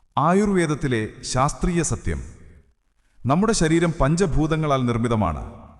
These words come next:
ആയുർവേദമനുസരിച്ച് രാത്രി രണ്ട് മണി മുതൽ രാവിലെ ആറ് മണി വരെയുള്ള സമയം വാതകാലം എന്നറിയപ്പെടുന്നു. വാതത്തിൻ്റെ ധർമ്മമാണ് ചലനമുണ്ടാക്കുക. ബ്രഹ്മമുഹൂർത്തത്തിൽ പ്രപഞ്ച ഊർജം അതിൻ്റെ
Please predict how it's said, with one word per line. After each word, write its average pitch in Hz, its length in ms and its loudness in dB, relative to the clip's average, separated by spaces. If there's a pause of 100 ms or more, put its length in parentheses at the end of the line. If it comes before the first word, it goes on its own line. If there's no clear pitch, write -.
(540)
ആയുർവേദമനുസരിച്ച് 143 1000 0 (560)
രാത്രി 127 300 2 (100)
രണ്ട് 143 260 2
മണി 143 200 2
മുതൽ 110 220 0 (360)
രാവിലെ 120 340 2 (160)
ആറ് 170 240 0
മണി 135 180 0
വരെയുള്ള 110 340 0 (100)
സമയം 92 300 0 (580)
വാതകാലം 156 580 0 (140)
എന്നറിയപ്പെടുന്നു. 95 600 -2 (800)
വാതത്തിൻ്റെ 180 640 0
ധർമ്മമാണ് 147 540 2 (380)
ചലനമുണ്ടാക്കുക. 123 720 0 (920)
ബ്രഹ്മമുഹൂർത്തത്തിൽ 165 800 2 (120)
പ്രപഞ്ച 135 320 2 (140)
ഊർജം 139 280 -2 (160)
അതിൻ്റെ 123 260 -2